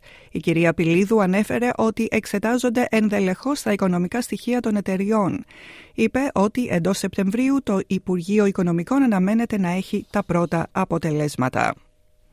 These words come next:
Στον ελλαδικό χώρο και πάλι, στην Ελλάδα επιστρέφουν σήμερα τα έντεκα μέλη του πληρώματος του ελληνόκτητου δεξαμενόπλοιου Delta Poseidon, που κρατείται στον Περσικό κόλπο από τους φρουρούς της Επανάστασης,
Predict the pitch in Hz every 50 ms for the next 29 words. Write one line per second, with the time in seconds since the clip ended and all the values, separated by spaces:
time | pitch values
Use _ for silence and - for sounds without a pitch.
0 | _ - _ _ _ _ _ - - - - - - - - - - - _ _
1 | _ - _ _ _ _ _ - - 262 254 254 233 226 220 208 220 - 247 247
2 | - 233 240 233 220 - 214 190 - 247 254 247 233 190 156 143 165 - - 202
3 | 190 190 185 190 220 247 240 220 202 196 185 - 226 254 - - 233 - - -
4 | 247 254 262 269 262 262 254 - - 214 202 - - 233 247 233 254 - - 220
5 | 208 214 240 262 269 254 247 220 - 214 208 202 196 220 247 254 269 269 - 269
6 | 254 - - 240 240 - - 214 208 202 196 202 220 254 277 - - - 247 -
7 | 262 254 - - 208 196 220 247 - - - 233 220 202 196 196 196 220 240 247
8 | - 240 233 240 240 220 - 185 226 220 233 233 - 240 - - 196 - - 214
9 | 220 226 233 220 240 240 240 233 - - 196 196 185 - 208 190 185 - 240 247
10 | 247 - 247 240 - 226 214 202 - 190 185 - 180 - 254 247 - - 196 226
11 | 247 233 - 269 262 - - 220 220 - - 214 208 - 214 208 - - - 190
12 | 190 185 185 214 240 233 - - 220 - 214 - 180 165 180 196 226 - - 220
13 | 214 - 233 226 -